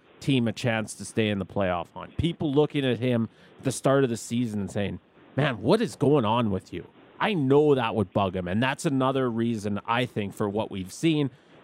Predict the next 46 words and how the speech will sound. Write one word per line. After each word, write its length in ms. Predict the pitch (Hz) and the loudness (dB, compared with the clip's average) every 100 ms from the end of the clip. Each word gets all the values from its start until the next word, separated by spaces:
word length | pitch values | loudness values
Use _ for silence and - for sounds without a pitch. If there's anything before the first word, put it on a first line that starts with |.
| - | -14
Yeah, 300 | - 143 135 | -2 0 2
Wilsey, 480 | 131 135 143 127 127 | 0 2 2 0 -4
some 160 | - 117 | -4 -2
great 300 | 123 127 - | 2 0 0
points. 320 | 127 123 117 | 0 0 0
I 40 | |
do 240 | 101 120 131 | -2 0 0
think 220 | 131 123 | 0 -2
he 120 | 127 | -2
was 180 | 120 107 | 0 0
worn 340 | 107 123 120 | 2 2 2
out 180 | 117 120 | 2 2
when 140 | 104 117 | 2 0
he 60 | |
got 220 | 110 117 | 2 0
to 60 | 117 | -2
Calgary, 560 | - 120 117 117 117 110 | -4 0 0 2 0 0
missed 340 | 107 120 - | 0 -2 -2
a 40 | |
lot 220 | 113 117 120 | 0 2 0
of 80 | |
training 420 | - 117 117 117 113 | -2 -4 -2 -2 -4
because 300 | 110 120 107 | -4 -4 -4
of 60 | |
the 100 | 107 | -8
thumb 280 | - 110 107 | -4 -2 0
injury. 440 | 107 101 107 101 - - - | 0 0 -2 -2 -6 -18 -10
I 120 | - | -8
do 320 | 107 135 151 151 | 0 4 4 4
think 260 | 147 127 | 2 0
he's 160 | 131 110 | -2 -4
been 160 | 110 | -2
energized 540 | 107 113 110 110 104 - - | 0 0 0 0 -2 -4 -4
big 200 | 127 107 | -4 -4
time 360 | 120 117 113 | -2 0 0
by 220 | 113 110 - | 0 -2 -4
Connor 360 | - 127 117 117 | -2 0 2 0
Zary 460 | 104 113 113 110 107 | 0 2 2 2 0
and, 140 | 104 | -2
and 160 | 117 107 | -2 -2
Martin 240 | 113 113 | -2 -2
Pospisil. 400 | 107 113 - 117 | -2 -4 -2 -2
I 100 | 107 | -2
do 240 | 104 147 147 | 0 0 0
think 280 | 160 143 | 0 -2
that's 300 | 143 135 - | 0 -2 -2